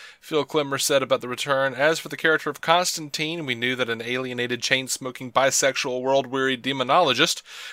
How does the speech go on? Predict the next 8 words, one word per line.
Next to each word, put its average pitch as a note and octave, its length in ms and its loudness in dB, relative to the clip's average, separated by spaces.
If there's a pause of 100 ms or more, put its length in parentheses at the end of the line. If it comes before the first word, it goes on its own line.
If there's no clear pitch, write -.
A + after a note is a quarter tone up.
would F3 120 -2
feel G#3 260 4
right C#3 360 6
at F3 120 2
home F#3 360 0
among A#2 280 0
our G#2+ 180 0
Legends." A2 440 -6